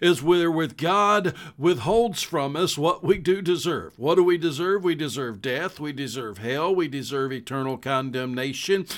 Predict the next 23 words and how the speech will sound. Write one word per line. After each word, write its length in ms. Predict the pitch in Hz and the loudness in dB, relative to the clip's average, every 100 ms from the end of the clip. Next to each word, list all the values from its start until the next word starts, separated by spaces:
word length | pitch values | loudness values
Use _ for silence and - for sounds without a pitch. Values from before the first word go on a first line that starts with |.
| 175 143 | -12 2
We 140 | 165 | 4
deserve 500 | 156 120 139 165 - | 4 -2 0 0 0
to 100 | 170 | -2
be 160 | 151 143 | -2 -4
separated 880 | - 151 - 143 143 151 156 151 127 | -4 -6 -4 -4 -2 -2 -4 -6 -8
from 360 | 147 143 131 | -6 -6 -6
God. 440 | 113 123 127 170 165 | -6 -4 -2 -2 -2
We 120 | 160 | -4
deserve 500 | 147 131 131 151 131 | -6 -8 -4 -6 -4
to 100 | 151 | -6
experience 680 | 156 - 165 170 175 170 - | -6 -6 -2 0 0 -2 -2
the 140 | 180 | 0
wrath 360 | 202 220 202 - | 2 0 -2 -4
of 220 | 160 135 | -4 0
God. 360 | 175 127 101 123 | 0 0 -2 -2
But 140 | 151 | -2
instead 440 | 147 123 - 180 | -2 -4 -4 -2
of 140 | 170 127 | -4 -2
God 320 | 165 147 113 | 0 0 -4
giving 460 | 202 233 277 240 - | -8 -6 -6 -6 -6
to 220 | 202 170 | -2 0
us 220 | 156 - | 0 -4
that, 460 | 147 131 196 214 | -4 -2 -2 -2